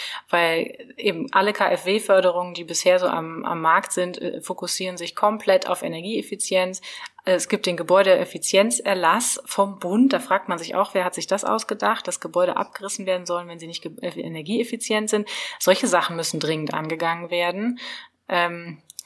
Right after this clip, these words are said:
ich biete da auch meine Unterstützung an oder wir unsere,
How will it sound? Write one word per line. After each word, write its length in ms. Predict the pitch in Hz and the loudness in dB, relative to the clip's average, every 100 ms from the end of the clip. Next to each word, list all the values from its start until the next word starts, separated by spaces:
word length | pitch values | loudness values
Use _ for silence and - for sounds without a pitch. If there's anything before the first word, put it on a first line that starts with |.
| - | -8
ich 100 | - | 2
biete 320 | 208 247 - | 4 6 6
da 160 | 196 190 | 6 6
auch 100 | 180 | 6
meine 240 | 214 220 | 6 6
Unterstützung 680 | 208 202 202 254 254 - 170 | 6 6 6 4 4 4 6
an 300 | 175 185 233 | 4 4 6
oder 320 | 190 185 175 | 8 8 6
wir 180 | 185 185 | 4 2
unsere, 580 | 190 190 190 190 208 | 4 2 0 2 4